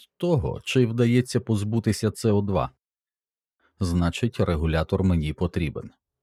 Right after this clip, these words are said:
Але генератор кисню може й не працювати увесь час.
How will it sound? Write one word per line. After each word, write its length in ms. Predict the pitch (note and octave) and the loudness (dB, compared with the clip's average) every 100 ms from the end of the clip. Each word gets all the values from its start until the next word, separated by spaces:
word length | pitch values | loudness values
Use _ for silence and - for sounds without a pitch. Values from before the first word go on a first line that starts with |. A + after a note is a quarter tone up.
| _ | _
Але 200 | F2+ F#2+ | -2 0
генератор 580 | F#2+ G#2+ A2+ A#2 B2 - | 2 2 2 2 0 -2
кисню 320 | C#3+ - D#3 | -4 -2 0
може 240 | D3+ C3+ | 0 2
й 40 | D3+ | 2
не 140 | D3+ | 0
працювати 600 | C3+ C#3 - D#3+ F2 D#2 | 0 -2 -2 0 0 0
увесь 300 | D2+ D#2 D2 | -2 -2 -4
час. 420 | - - - - | -8 -12 -12 -16